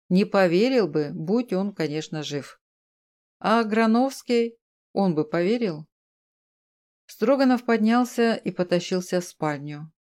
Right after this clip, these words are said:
Было уже за полночь. Про распахнутую аптечку он успел позабыть. Зато вспомнил о просьбе Померанцева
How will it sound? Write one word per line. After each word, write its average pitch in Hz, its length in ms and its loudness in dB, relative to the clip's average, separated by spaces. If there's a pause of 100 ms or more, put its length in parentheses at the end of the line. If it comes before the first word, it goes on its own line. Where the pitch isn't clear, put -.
(440)
Было 247 460 2
уже 226 220 2
за 208 280 0
полночь. 180 680 -4 (600)
Про 202 200 0
распахнутую 220 760 0
аптечку 233 720 -2
он 190 200 0
успел 175 400 -2
позабыть. 151 680 -4 (1160)
Зато 226 360 2
вспомнил 254 500 4
о 240 60 4
просьбе 220 440 2
Померанцева 165 1000 0